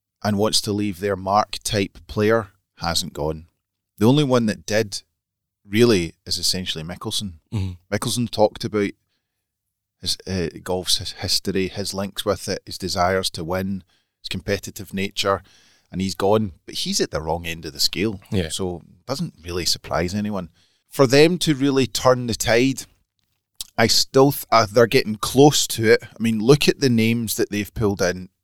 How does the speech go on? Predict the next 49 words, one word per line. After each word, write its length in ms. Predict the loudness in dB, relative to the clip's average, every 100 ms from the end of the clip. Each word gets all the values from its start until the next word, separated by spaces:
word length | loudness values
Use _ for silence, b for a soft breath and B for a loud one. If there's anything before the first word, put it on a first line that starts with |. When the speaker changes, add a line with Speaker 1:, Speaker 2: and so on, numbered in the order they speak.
| _
Speaker 1:
I'm, 440 | 2 4 4 0 -4 0
I'm 200 | 2 4
stunned. 580 | 0 0 -2 -2 -6 -20 b b b b
You 100 | -4
take 220 | 2 2
that 200 | 4 2
six 360 | 2 0 0 -2
months 280 | -2 -2 -2
ago, 340 | -2 -2 -2 0
I 80 | -2
would 220 | -2 -8 -14
not 380 | -16 -2 -2 -2
have 160 | -10
believed 380 | -6 -4 -4 -6
that. 180 | -6 -6 _ _
Speaker 2:
Quite 220 | -2 0 0
right. 140 | -4
Speaker 1:
You 60 | 2
have 180 | 2 4
to 80 | 4
hold 180 | 4 2
your 100 | -2
hands 280 | -4 -4 -4
up 120 | -4
and 80 | -4
say, 320 | -2 -4 -6 _ _ _
"I've 200 | 0 0
got 180 | 2 0
that 180 | 0 -4
wrong." 300 | -6 -10 -12 _ _ _ _
However, 600 | 2 6 6 6 0 -2 _ _ _ _ _ _ _
I 140 | 0 0
think 360 | 0 -2 -2
when 160 | -4 0
they 120 | 0
pull 260 | 0 -4 0
somebody 380 | 0 0 -2 -2
like 240 | -2 -4
a 80 | -10
Jordan 480 | -4 0 0 0 -2
Spieth, 640 | -2 2 0 0 -8 -18 -20 _ _ _ _ _ _ _
when 220 | 4 6
they 80 | 6
pull 260 | 6 6
one 140 | 8 6
of 80 | 4
those 220 | 2 2
guys 300 | 0 -2 -2
in, 260 | -2 -4